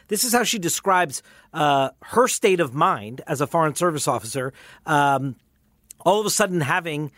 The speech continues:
domestic politics from the president, uh, sort of encroach on her work felt so out of place.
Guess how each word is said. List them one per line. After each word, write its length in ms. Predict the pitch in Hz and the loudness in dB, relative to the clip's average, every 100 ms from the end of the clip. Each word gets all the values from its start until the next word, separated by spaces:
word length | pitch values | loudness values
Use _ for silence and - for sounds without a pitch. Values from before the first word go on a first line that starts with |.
| _ _ _ _ | _ _ _ _
domestic 640 | 120 143 170 185 220 190 - - - | -4 2 2 2 0 -2 -6 -20 -2
politics 680 | 190 190 180 151 - - - _ _ _ | 0 2 2 0 -2 -8 -8 _ _ _
from 280 | - 185 180 | -2 0 0
the 60 | |
president, 640 | - 180 151 135 131 143 - | 2 0 0 -2 -2 -6 -4
uh, 380 | 160 139 131 131 - _ _ | 0 2 2 0 -8 _ _
sort 160 | - | -2
of 60 | 175 | 0
encroach 540 | 151 - - 220 233 | 0 -2 2 2 2
on 200 | - 175 | 0 0
her 140 | 147 151 | 2 2
work 300 | 151 156 - | 2 0 -2
felt 380 | - 185 170 - | 0 0 0 -4
so 380 | - 190 196 | 2 4 4
out 260 | 190 143 147 | 2 0 -2
of 160 | 131 - | -8 -8
place. 480 | - 202 143 - | 0 0 0 -4